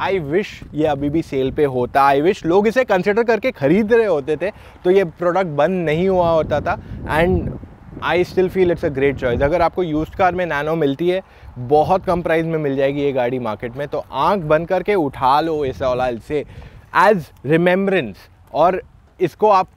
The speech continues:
convert कर सकते हो, बीस पच्चीस या max चालीस के अंदर आपको ये गाड़ी मिल जाएगी। इसको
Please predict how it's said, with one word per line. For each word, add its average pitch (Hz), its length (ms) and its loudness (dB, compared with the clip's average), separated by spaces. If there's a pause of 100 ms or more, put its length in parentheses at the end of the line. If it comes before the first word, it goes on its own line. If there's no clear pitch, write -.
convert 170 380 2
कर 175 140 -4
सकते 160 240 -6
हो, 151 60 -2
बीस 156 220 -4
पच्चीस 165 440 -8
या 160 80 -2
max 143 340 -8
चालीस 135 360 -2
के 156 120 -6
अंदर 135 320 -2
आपको 131 220 -4
ये 127 60 -6
गाड़ी 120 220 -2
मिल 123 180 -6
जाएगी। 123 180 -2
इसको 139 220 -8